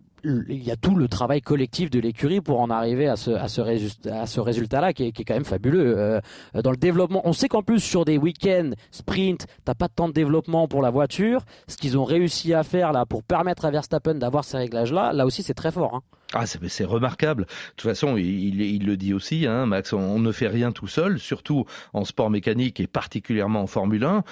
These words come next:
Speaker 2: où il n'oublie jamais. Là, c'est, c'est pas de la flagornerie. Des fois, c'est un petit peu agaçant d'entendre dire, « Oh, merci à l'équipe » tout le temps. Euh, bon, c'est, c'est, il, il le pense, les pilotes, bien sûr, mais je crois que là, c'est un effort d'équipe, effectivement, absolu,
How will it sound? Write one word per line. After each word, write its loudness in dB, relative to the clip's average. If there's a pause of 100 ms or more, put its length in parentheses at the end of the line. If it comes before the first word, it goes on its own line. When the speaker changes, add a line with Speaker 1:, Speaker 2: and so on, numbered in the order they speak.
(240)
Speaker 2:
où 2
il 2
n'oublie 0
jamais. 2
Là, 2
c'est, -2 (180)
c'est 0
pas 0
de 0
la 2
flagornerie. 2
Des 2
fois, 0
c'est 0
un 2
petit -2
peu 2
agaçant 2
d'entendre 0
dire, « 0
Oh, 0
merci -2
à 0
l'équipe » -4
tout -6
le -8
temps. 0 (300)
Euh, 0
bon, 0
c'est, -6
c'est, -4
il, -2
il 0
le 4
pense, 0
les -2
pilotes, 0
bien 0
sûr, 0
mais 2 (440)
je 2
crois 0
que -2
là, 2 (120)
c'est 0
un 2
effort 0
d'équipe, -2
effectivement, 0
absolu, 0